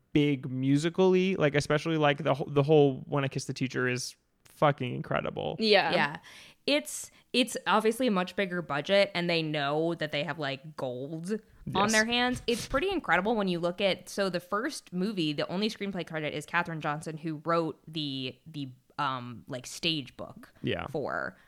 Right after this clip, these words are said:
Speaker 3: Mamma Mia. And, uh, Phillida Lloyd directed it, and,
Speaker 1: Mm-hmm.
Speaker 3: like, her
Speaker 1: Of the Iron Lady.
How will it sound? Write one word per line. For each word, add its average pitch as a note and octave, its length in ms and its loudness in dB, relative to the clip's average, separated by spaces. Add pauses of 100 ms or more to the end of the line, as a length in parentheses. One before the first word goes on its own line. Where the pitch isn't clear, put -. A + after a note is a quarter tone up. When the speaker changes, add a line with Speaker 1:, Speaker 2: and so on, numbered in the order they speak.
(220)
Speaker 3:
Mamma C#3 260 -4
Mia. B2+ 360 -6 (280)
And, D#3+ 480 0 (240)
uh, D3 500 0
Phillida E3 420 -6
Lloyd E3 600 -4 (180)
directed D#4 460 -2
it, E4 320 -2
and, E3+ 400 2
Speaker 1:
Mm-hmm. - 400 -12
Speaker 3:
like, E3+ 240 0 (340)
her - 180 -2
Speaker 1:
Of D#3 280 8
the E3+ 140 10
Iron D#3+ 460 4
Lady. C#3+ 520 4